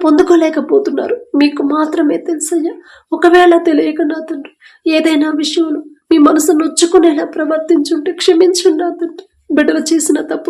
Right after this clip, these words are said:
గ్రహించుకునే హృదయాలు నా ప్రభ బిడ్డలకు అనుగ్రహించండి నా తండ్రి. పశ్చాత్తాపపడే మనసు నా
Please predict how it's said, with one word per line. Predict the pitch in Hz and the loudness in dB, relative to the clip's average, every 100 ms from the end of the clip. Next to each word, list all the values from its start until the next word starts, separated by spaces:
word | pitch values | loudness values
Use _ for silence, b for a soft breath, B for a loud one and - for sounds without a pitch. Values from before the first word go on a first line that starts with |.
| 277 | -4
గ్రహించుకునే | 311 320 349 349 - 349 330 294 | 0 4 4 4 2 0 0 -2
హృదయాలు | 285 294 262 302 294 277 | -2 -2 -4 -4 -6 -6
నా | 247 | -6
ప్రభ | - - 330 - B B B 262 | -8 -6 -6 -6 B B B -2
బిడ్డలకు | 294 294 294 | -2 0 -2
అనుగ్రహించండి | 277 285 311 294 277 - 277 285 | -4 -2 -2 -2 -4 -4 -6 -8
నా | - | -8
తండ్రి. | 277 254 _ B B 311 | -12 -14 _ B B -2
పశ్చాత్తాపపడే | 302 302 302 302 320 294 - 311 294 277 | -2 0 -2 -2 -6 -6 -6 -4 -2 0
మనసు | 285 330 359 | 2 4 4
నా | 320 | 2